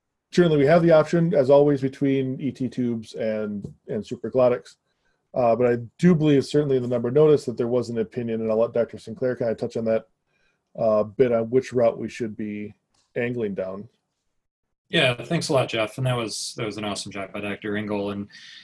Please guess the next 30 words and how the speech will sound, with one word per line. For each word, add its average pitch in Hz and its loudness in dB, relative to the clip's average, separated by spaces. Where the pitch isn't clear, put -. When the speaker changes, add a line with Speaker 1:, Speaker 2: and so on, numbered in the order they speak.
Speaker 2:
so, 135 2
yeah, 110 2
I'm, 123 -2
uh, 113 -6
when 143 2
all 156 6
else 143 2
fails, 120 0
I 117 -4
mean, 110 -4
first 123 -12
and 113 -4
foremost, 120 -4
you 117 -4
wanna 110 -2
maximize 104 -2
your 107 -4
medical 101 -6
management, 101 -8
uh, 95 -8
to - -18
the 104 -6
best 101 -4
of 101 -6
your 95 -10
ability, 98 -6
as 95 -10
we 101 -8
just - -12
discussed. - -6